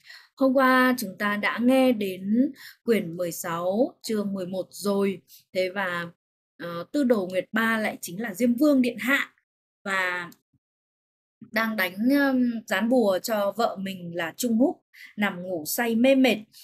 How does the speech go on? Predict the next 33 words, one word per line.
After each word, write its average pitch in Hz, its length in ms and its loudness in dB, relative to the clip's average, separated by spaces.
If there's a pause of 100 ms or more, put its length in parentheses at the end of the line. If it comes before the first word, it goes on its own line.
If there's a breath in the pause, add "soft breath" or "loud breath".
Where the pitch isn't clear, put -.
(160 loud breath)
Thế 190 100 -4
và 180 480 -2
hiện 202 220 -4
nay 226 300 -2
thì, 180 320 -2
ờ, 160 100 -2 (300 soft breath)
Tư 254 80 2
Đồ 208 200 2
Nguyệt 180 220 -4
Ba 208 360 -2
đang, 185 360 -2
ờ, 175 200 -8
xử 196 340 -4
lý, 196 460 0 (320 loud breath)
ờ, 170 320 -8
con 202 140 -2
yêu 202 200 0
quái, 190 760 2 (220)
ờ, 180 160 -8 (140)
Kính. 302 160 4 (540)
Thế 214 160 0
và 202 220 0
con 202 160 0
yêu 214 220 -2
quái 185 240 -2
Kính 214 260 2
này 226 240 2
ở 156 80 -2
bên 214 260 -4
trong 254 260 4
người 190 220 0
nó 160 300 -6
lại - 220 -6